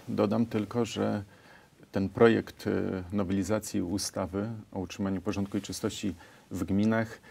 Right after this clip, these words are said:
zawiera, e, w obszarze właśnie segregacji jeden, e, pewną zmianę. To znaczy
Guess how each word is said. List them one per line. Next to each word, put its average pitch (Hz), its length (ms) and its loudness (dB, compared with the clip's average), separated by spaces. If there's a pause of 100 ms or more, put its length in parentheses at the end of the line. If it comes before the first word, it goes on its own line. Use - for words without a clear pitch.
(380)
zawiera, 104 760 6
e, 101 240 0 (100)
w 92 180 -8
obszarze 107 460 2
właśnie 98 260 -2
segregacji 104 600 0
jeden, 104 300 2
e, - 40 -6 (880)
pewną 104 320 0 (880)
zmianę. 92 260 -6 (140)
To 101 100 -6
znaczy 107 400 2